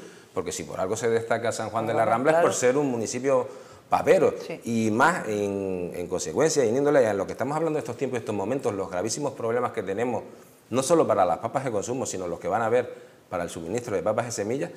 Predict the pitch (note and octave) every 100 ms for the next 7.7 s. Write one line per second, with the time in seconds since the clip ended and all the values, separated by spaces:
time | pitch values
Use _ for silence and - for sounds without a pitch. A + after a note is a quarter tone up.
0 | - - - G2 G2 E2+ F#2 B2+ C#3 B2
1 | G#2 - F#2 A2 G#2+ G2+ A#2 C3+ A2 G2
2 | F2+ F2+ A2 A#2 A#2 F#2+ G2 B2 F3 -
3 | - - - G#2 G2 F#2 F#2 G2 G#2 G#2
4 | G#2 F#2+ G#2 B2+ D#3+ G#2 G2 F2+ F2 F#2+
5 | G#2+ B2+ A#2+ F#2+ F2+ G2+ A2 - A2+ A2+
6 | E3 C#3 G#2+ F#2+ E2+ - F2+ F#2+ G#2 A2
7 | A2 A2 A2+ A2 B2+ D#3